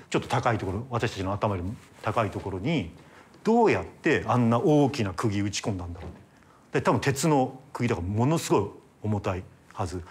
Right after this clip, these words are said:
女の人が一人でそのことできるんですかね。いや、わかんないですよ。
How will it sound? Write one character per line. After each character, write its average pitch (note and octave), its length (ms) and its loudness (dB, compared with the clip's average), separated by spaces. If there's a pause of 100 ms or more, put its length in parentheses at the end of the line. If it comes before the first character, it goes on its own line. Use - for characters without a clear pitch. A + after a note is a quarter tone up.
(200)
女 G#3+ 320 4
の G#3 80 2
人 G3 200 -2
が F#3 80 0
一 - 60 -6
人 - 140 -2
で - 60 -2
そ E2+ 120 -6
の C#3+ 80 -2
こ A2 60 -4
と D#2 40 -10
で E2+ 100 -8
き - 120 -12
る D#3+ 80 -4
ん E2 80 -8
で - 60 -16
す - 80 -20
か - 80 -18
ね。 - 60 -20 (1000)
い B2+ 40 2
や、 A2+ 60 4
わ A2+ 80 4
か F#3+ 120 4
ん D#3 40 4
な G#2+ 60 2
い F2 40 -2
で E2 60 -6
す - 40 -10
よ。 C#3 100 -4